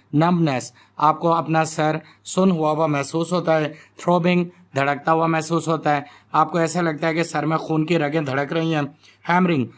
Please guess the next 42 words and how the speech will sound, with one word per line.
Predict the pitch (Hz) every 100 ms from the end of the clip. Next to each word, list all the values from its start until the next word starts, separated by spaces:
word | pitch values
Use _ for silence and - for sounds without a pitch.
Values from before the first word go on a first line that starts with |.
| _ -
आपको | 165 175 180
बाज़ | 175 170
दफ़ा | 170 170
सर | 170 151
दर्द | 160 156
में | 165
ऐसा | 147 170
महसूस | 151 151 156
होता | 156 143
है | 156
कि | 165
कोई | 160 151
हथौड़े | 135 135 143
मार | 165 160
रहा | 156 147
है। | 131 _ - _ -
Pressure | 170 165 196
on | 180 170
eyes | 156 160
and | 170 151 143
forehead, | 143 151 165 156 - - -
आपकी | 156 160 175
आंखों | 147 139 170
पर | 156 156
और | 156 147
आपके | 143 170
माथे | 151 139 139 170
पर | 175
जो | 156 156
है | 147 139 - _ 147
वो | 147
बहुत | 151 165
ज़्यादा | 156 143 156
प्रेशर | 156 139 - 147
आता | 139 143
है। | 131 120 - _ - _
थ्रोबिंग | 165 165 190 185
टेम्पल्स, | 165 143 175 190 - _ -
और | 151
आपकी | 156 160 165
कनपट्टियाँ | 165 156 170 175 170
भी | 151 165